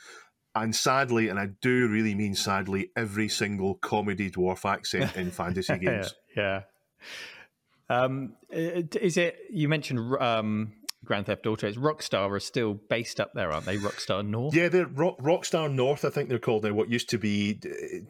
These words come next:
Speaker 1: D M A Design, which
Speaker 2: That's
Speaker 1: were,
Speaker 2: right.
Speaker 1: is that D M A Design? That's right. Um, Mike and so on. Um, they, uh, although Mike's not d-, d-, doing it all now, but, um, yeah, they were, they were based in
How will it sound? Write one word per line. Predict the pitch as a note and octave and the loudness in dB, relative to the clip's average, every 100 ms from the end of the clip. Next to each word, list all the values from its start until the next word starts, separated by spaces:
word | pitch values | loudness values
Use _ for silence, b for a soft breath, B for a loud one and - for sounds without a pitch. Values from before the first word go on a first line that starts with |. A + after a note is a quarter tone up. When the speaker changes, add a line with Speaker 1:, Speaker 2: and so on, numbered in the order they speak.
| - | -6
Speaker 1:
D | B2 A#2+ | -2 0
M | A#2 | 2
A | A#2 | 0
Design, | A2+ G#2+ A#2+ C#3+ D3 _ _ - | 0 0 0 0 -4 _ _ -10
which | - | -4
Speaker 2:
That's | G#2 G#2 | 0 2
Speaker 1:
were, | G2 F#2+ | 2 0
Speaker 2:
right. | F#2 - | -2 -10
Speaker 1:
is | A2 | -12
that | - | -10
D | C#3+ | -12
M | C3 | -12
A | |
Design? | C3+ C#3+ - - | -10 -10 -12 -8
That's | A#2 - | -6 -2
right. | F#2+ - | -2 0
Um, | F#2+ F#2 F#2 F2 B B B _ A2 | 0 0 -2 -6 B B B _ -2
Mike | G#2+ A2 G#2+ | 0 0 -4
and | F#2 | -2
so | G#2 G2 | 0 0
on. | F#2 F2 - | 0 -4 -10
Um, | F2+ F2+ F2 F2 F2+ F2 - _ B B B - | -4 -2 0 0 0 -2 -6 _ B B B -4
they, | F#2+ F#2+ | 0 0
uh, | F#2 F2+ | 0 -2
although | F#2 F2+ | -2 0
Mike's | F2+ F2+ G#2 | -2 -2 -4
not | F2 - _ _ | -4 -4 _ _
d-, | - D2 F2 | -12 -10 -10
d-, | E2+ | -6
doing | F#2 F#2+ | -2 -2
it | |
all | F2 F#2 | -2 0
now, | F#2 | 0
but, | F2+ F2 F2+ | 0 -2 0
um, | F2 F2 F2 | 0 0 -2
yeah, | G2 F#2+ | -2 0
they | A2+ | 0
were, | G#2+ | 2
they | G#2+ | 0
were | G#2 | 0
based | G2 G2 - - | -2 -4 -6 -4
in | F#2 F#2+ F#2+ F#2 | -2 0 0 -2